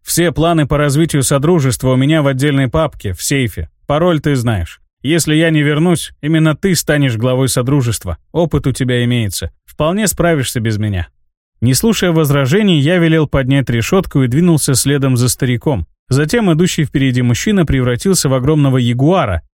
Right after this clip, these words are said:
ещё раз напомнив мне, почему я не сумею справиться с ним или убежать. "Запрыгивай на меня", прогромыхал дух. "Нам нужно убраться от людных мест".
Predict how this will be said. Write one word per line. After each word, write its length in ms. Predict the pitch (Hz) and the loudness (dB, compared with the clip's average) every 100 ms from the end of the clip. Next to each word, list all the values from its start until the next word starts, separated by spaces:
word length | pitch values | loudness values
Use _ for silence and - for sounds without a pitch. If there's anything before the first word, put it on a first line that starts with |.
| - | -4
ещё 260 | 120 151 | -2 0
раз 180 | 135 120 | 0 0
напомнив 520 | 131 120 196 160 120 | -2 0 2 2 0
мне, 280 | 123 117 95 - | 0 0 -2 -4
почему 360 | 143 - 165 156 | -6 -2 2 2
я 80 | 135 | 2
не 140 | 123 | 0
сумею 340 | - 143 139 | 0 2 0
справиться 540 | 117 156 170 139 - 110 | 0 0 0 0 -2 -4
с 100 | - | 0
ним 220 | 165 156 | 0 0
или 200 | 120 123 | 0 0
убежать. 520 | 127 139 135 104 - - _ _ _ - | 0 0 -2 -2 -6 -16 _ _ _ -8
"Запрыгивай 680 | 107 147 180 175 151 147 | -4 0 0 2 0 0
на 100 | 139 | 0
меня", 360 | 135 120 85 - _ _ _ _ _ | 0 -2 -4 -10 _ _ _ _ _
прогромыхал 640 | - 135 131 123 113 131 110 | -4 -2 0 0 0 -2 0
дух. 280 | 104 - - _ _ _ | -2 -4 -12 _ _ _
"Нам 280 | 113 151 147 | -4 -2 0
нужно 280 | 147 131 147 | 0 2 0
убраться 480 | 143 160 139 - 135 | 2 0 0 -2 -2
от 120 | 135 | 0
людных 340 | 131 127 - | 0 0 -2
мест". 420 | 127 87 - - | -4 -4 -8 -14